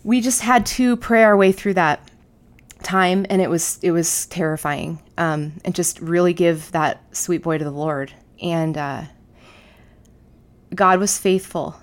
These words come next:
and, uh, in two thousand eight, Carson was born healthy, you know, unaffected by the medication, no cleft palate. It was a very humbling experience because, um, the Lord had carried him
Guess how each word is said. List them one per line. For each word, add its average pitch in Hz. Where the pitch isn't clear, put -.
and, 170
uh, 151
in 160
two -
thousand 156
eight, 180
Carson 170
was 165
born 151
healthy, 185
you 170
know, 151
unaffected 185
by 160
the 156
medication, 156
no 156
cleft -
palate. 156
It 180
was 170
a 165
very 170
humbling 180
experience 151
because, 160
um, 143
the 196
Lord 180
had 156
carried 151
him 139